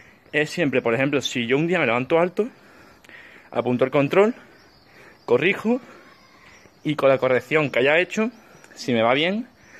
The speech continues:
al día siguiente sé que tengo que reajustar la insulina de la mañana y así poder,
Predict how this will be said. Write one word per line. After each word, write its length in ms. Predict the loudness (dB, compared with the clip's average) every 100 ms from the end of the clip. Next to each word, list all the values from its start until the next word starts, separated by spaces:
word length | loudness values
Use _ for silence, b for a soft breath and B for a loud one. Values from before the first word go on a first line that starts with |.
| B -6
al 140 | -2
día 120 | -2
siguiente 360 | -2 -2 -2 -2
sé 220 | -2 -2
que 80 | 0
tengo 260 | 0 0 0
que 160 | -2
reajustar 520 | 0 -2 -4 -10 -8 -4
la 100 | -4
insulina 360 | -2 -2 0
de 60 | 0
la 80 | 0
mañana 440 | 0 -2 -2 -6 B B B B B B -18 -6
y 420 | -2 0 2 2
así 340 | -2 -4 -6
poder, 360 | -2 0 0 -2